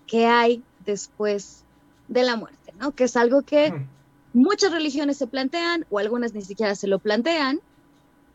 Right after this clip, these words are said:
Speaker 1: Entonces, eh, justamente el ritual funerario es cuando el alma de la persona ya no está en este, en este
Speaker 2: <laughs>
Speaker 1: plano astral, cuando t-, tenemos, digamos, solo su cuerpo, el qué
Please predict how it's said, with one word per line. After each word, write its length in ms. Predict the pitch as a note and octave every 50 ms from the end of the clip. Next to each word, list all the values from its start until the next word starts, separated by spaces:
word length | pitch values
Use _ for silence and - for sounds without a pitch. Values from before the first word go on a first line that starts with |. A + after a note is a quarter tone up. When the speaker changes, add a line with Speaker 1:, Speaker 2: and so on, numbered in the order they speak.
| _ _ _ _ _ _
Speaker 1:
Entonces, 720 | - C4 B3+ A#3 D#4+ D#4+ E4 D#4 - F4+ F#4 F4+ - - _ _ _ _ _ _ _ _ -
eh, 180 | C#4+ C4+ C#4 C4+
justamente 520 | - G4+ G4 - - G4 F#4 F4 D4 F4+
el 80 | F4+ D4
ritual 340 | C#4+ C4 - D#4+ D#4+ D#4+
funerario 680 | - - D#4+ D4+ C4+ B3+ A3 G#3+ A3 A3+ A#3 B3+ B3+ B3
es 400 | A#3 A#3 A#3+ C4 - - - - _ _ _ _ _ _ _ _ _ _ _ _ _ _
cuando 760 | - D4 C#4+ C#4 C#4 C#4 C4+ C4 C4+ C4 B3+ B3+ B3+ B3+ B3 A#3 - _ _ _ _ _ -
el 140 | D4 D4+ E4
alma 220 | - F4+ G#4 G#4
de 100 | F#4 D#4+
la 120 | C#4+ B3+
persona 680 | - - A#3 A#3 A3+ - - C#4 C4+ C4 B3 A#3+ C4+ D#4 - _ _ _ _ - G#3
ya 160 | F#3+ A#3 A#3 A#3
no 80 | A#3
está 360 | A#3 - - - A#3 A3 A3 A3
en 120 | G#3+ G#3+
este, 380 | G#3 G3+ - - A3+ G#3 G#3 G3 _ _ _ _
en 120 | - A3 A3
este 180 | A3+ - -
Speaker 2:
<laughs> 80 | A#3+ -
Speaker 1:
plano 240 | - B3 A3+ A3 G#3
astral, 520 | G3 F#3+ - - G3+ F#3 F3 F#3 A#3+ F4 - _ _ _ _ _ _ _ _
cuando 220 | - - G3 G3 G3+
t-, 140 | - - - _ _ -
tenemos, 400 | - A3+ A#3+ A#3+ B3 B3+ C4 G#3+
digamos, 380 | A#3 G#3 A3 A3 A#3 A#3 A#3+ A#3
solo 340 | - - - B3 B3 C4 B3
su 160 | - - G3+
cuerpo, 560 | - G#3+ G#3+ G#3+ G#3+ - - A3+ B3 D4 F4+ - _ _ _ _ _ _ _ _ _ _ -
el 340 | D4+ D4 D4+ D#4+ D#4+ - -
qué 180 | - F#4+ G4